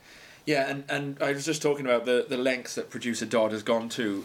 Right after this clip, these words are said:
uh, in the garden today. We basically brought the whole of the Crest Garden studio here, and it's fabulous. It's a lovely informal setup. We've got a bit of an audience. Uh, Scofe's son George is sitting over there. Um,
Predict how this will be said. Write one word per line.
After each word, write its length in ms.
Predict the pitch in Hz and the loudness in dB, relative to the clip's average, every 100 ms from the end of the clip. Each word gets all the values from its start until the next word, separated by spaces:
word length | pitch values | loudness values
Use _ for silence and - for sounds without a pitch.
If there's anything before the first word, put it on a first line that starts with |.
| - | -2
uh, 200 | 101 101 | 0 0
in 140 | 120 104 | 0 -4
the 80 | |
garden 340 | 104 107 95 101 | 0 0 0 -2
today. 300 | 98 95 101 | -8 -6 -2
We 140 | 110 | -2
basically 420 | 110 117 107 107 | 0 0 -2 -6
brought 260 | 110 131 120 | -4 0 2
the 60 | 123 | 2
whole 140 | 143 | 2
of 80 | 131 | 2
the 60 | 117 | 0
Crest 300 | 127 120 - | 0 0 0
Garden 260 | 113 113 | 0 0
studio 320 | 117 117 110 104 | -4 -4 0 0
here, 300 | 104 107 113 - - - - | 0 0 -2 -10 -20 -14 -6
and 100 | 139 | -6
it's 80 | 143 | -2
fabulous. 460 | 165 165 165 151 | -2 0 -2 -2
It's 100 | 135 | -4
a 40 | 147 | 0
lovely 360 | 160 160 156 | 2 2 2
informal 460 | 151 147 160 147 139 | 2 2 2 2 2
setup. 420 | - 139 135 156 | 2 0 2 0
We've 100 | 147 | 0
got 100 | 143 | -2
a 40 | 131 | 2
bit 140 | 135 | 2
of 80 | 127 | 2
an 80 | 127 | 0
audience. 600 | 127 123 147 156 - - | 0 0 -2 -2 -4 0
Uh, 140 | 127 | 0
Scofe's 380 | 123 - 135 131 | 0 0 0 0
son 280 | - 127 123 | 0 0 0
George 400 | 135 147 170 147 | 2 2 2 -2
is 160 | 147 - - - - | -6 -8 -18 -20 -14
sitting 320 | - - 165 151 | -2 0 0 2
over 200 | 151 151 | 2 6
there. 400 | 165 185 185 - - - - | 6 6 4 0 -14 -8 2
Um, 440 | 135 135 135 135 | 6 6 4 -4